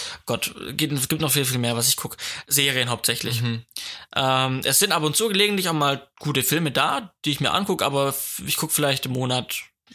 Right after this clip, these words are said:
Speaker 1: ich guck alle zwei Monate einen Film auf Netflix.
Speaker 2: Mhm.
Speaker 1: Sonst guck ich Serien.
Speaker 2: Ja.
Speaker 1: Ähm, hauptsächlich Eigenproduktion auch. Ähm, so, deswegen Netflix für mich super gut, lohnt sich für mich, ähm,
Speaker 2: Ja.
Speaker 1: die neun Euro neunundneunzig, alles klar.
Speaker 2: Ja.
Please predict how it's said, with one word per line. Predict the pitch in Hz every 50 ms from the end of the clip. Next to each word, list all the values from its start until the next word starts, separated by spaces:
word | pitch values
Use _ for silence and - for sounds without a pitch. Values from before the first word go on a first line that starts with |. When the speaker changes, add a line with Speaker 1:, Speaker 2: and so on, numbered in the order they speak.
| _ _ _ -
Speaker 1:
ich | - -
guck | - - -
alle | 117 131 131
zwei | - - 120
Monate | 123 127 127 127 127 120 107
einen | - 123 123
Film | - - 127 120 120
auf | 113
Netflix. | 143 123 117 - - - - - -
Speaker 2:
Mhm. | 123 117 113 110 107 107 120 -
Speaker 1:
Sonst | - - 120 143 - - -
guck | - 147
ich | 131 123 -
Serien. | 135 135 131 127 120 117 113 131 _ - - - - - - 120 113
Speaker 2:
Ja. | 113 104 - - - - - - -
Speaker 1:
Ähm, | 139 131 131 131 127 131 131 131 135 135 - - - -
hauptsächlich | 147 156 147 - 147 139 131 - -
Eigenproduktion | - 131 139 - - 123 - - - - -
auch. | - - - - - -
Ähm, | - 147 147 147 143 143 143 143 143 - - - - - -
so, | - - 147
deswegen | 143 170 190 240 208
Netflix | 185 180 180 - - 202 196 -
für | 160
mich | 160 175 175 - - - -
super | - - 143 151 143 151
gut, | - 151 156 156
lohnt | 151 147 170 185 180
sich | 180 -
für | 175 160
mich, | 160 160 151 - - -
ähm, | 113 143 139
Speaker 2:
Ja. | 120 113 104
Speaker 1:
die | - - 135 135 135 135
neun | 131 131 131 127 131
Euro | 117 127 127 131
neunundneunzig, | 127 131 131 127 127 127 127 131 127 - -
alles | - 131 127 -
klar. | - - 120 120 -
Speaker 2:
Ja. | 107